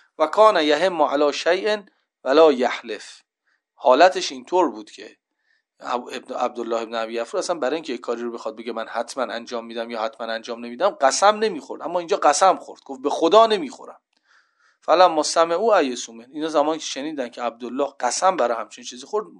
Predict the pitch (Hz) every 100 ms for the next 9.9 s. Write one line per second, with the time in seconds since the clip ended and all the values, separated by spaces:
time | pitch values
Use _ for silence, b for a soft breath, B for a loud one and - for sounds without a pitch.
0 | - 135 - 190 202 185 180 170 139 147
1 | 135 104 - 120 - _ B B B B
2 | B 170 175 - 247 240 190 185 180 165
3 | 151 190 185 143 143 156 135 123 - 160
4 | 170 180 220 208 208 220 151 170 196 196
5 | 208 - - 180 190 202 240 196 - -
6 | - _ _ _ _ _ _ _ - -
7 | 170 147 117 110 107 110 123 185 185 175
8 | 175 160 135 127 117 - - 143 135 -
9 | 127 143 147 160 131 117 127 175 226